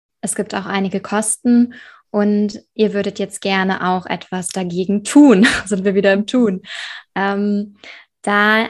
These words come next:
haben wir auch verschiedene Ideen für euch, wie ihr euch dem annähern könnt. Also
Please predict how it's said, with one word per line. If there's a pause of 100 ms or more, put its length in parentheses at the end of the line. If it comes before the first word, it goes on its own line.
haben
wir
auch
verschiedene
Ideen
für
euch,
wie
ihr
euch
dem
annähern
könnt. (1800)
Also